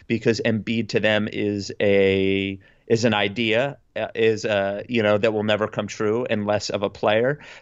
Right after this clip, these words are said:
But I think the people who have been on board for the last three years see him as sort of a symbol. And I think he sees himself that way, a symbol of what everyone has gone through the last few years because he's gone through it,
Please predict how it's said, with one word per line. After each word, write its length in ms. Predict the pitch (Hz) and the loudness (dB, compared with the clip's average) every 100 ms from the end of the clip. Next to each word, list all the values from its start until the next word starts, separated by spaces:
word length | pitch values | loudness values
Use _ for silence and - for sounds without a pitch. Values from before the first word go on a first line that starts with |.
| - | 0
But 120 | 117 | 2
I 80 | 113 | 2
think 340 | - 143 123 - | -2 -4 -4 -14
the 320 | 110 107 110 | -14 -4 -4
people 320 | 110 147 143 | -2 -4 -2
who 80 | 117 | -4
have 140 | 101 - | -4 0
been 160 | 120 | 0
on 240 | 107 101 98 | 0 -4 -4
board 560 | 98 123 127 101 98 | 0 2 4 2 0
for 140 | - 107 | -4 -4
the 100 | 104 | 0
last 400 | 101 101 - - | 0 -2 -6 -8
three 240 | 104 101 | -4 -2
years 600 | 98 110 107 95 95 - - - - | 0 2 4 2 -2 -8 -12 -20 -10
see 340 | - 139 123 | -4 0 2
him 260 | 113 110 104 | 2 0 0
as 300 | 101 101 - | 2 0 0
sort 280 | - 104 | 2 2
of 120 | 101 92 | 2 0
a 60 | - | -4
symbol. 440 | - 120 113 101 | -2 0 0 0
And 140 | 107 120 | 0 0
I 60 | |
think 180 | 120 139 | -2 -4
he 120 | 123 107 | -6 -10
sees 180 | 113 | -10
himself 400 | 107 104 143 131 | -10 -4 -2 -2
that 180 | 107 104 | -4 -4
way, 280 | 110 101 98 - - - | -2 -2 -4 -8 -16 -2
a 120 | 110 | -2
symbol 440 | - 139 123 107 104 | 0 -2 2 2 2
of 200 | 101 95 | 0 -2
what 300 | 113 107 107 | -2 0 2
everyone 380 | 110 104 104 98 | 0 -2 -4 -4
has 160 | 98 | -6
gone 260 | 101 175 156 | 0 0 0
through 160 | 123 | 0
the 100 | 107 | 0
last 280 | 107 101 101 | 2 0 -2
few 160 | - 110 | -6 -2
years 200 | 113 120 | -2 -2
because 300 | 120 113 110 | -4 -4 -4
he's 220 | 113 104 | -2 0
gone 240 | 113 110 | 2 2
through 260 | 98 107 104 | 2 4 4
it, 180 | 104 | 4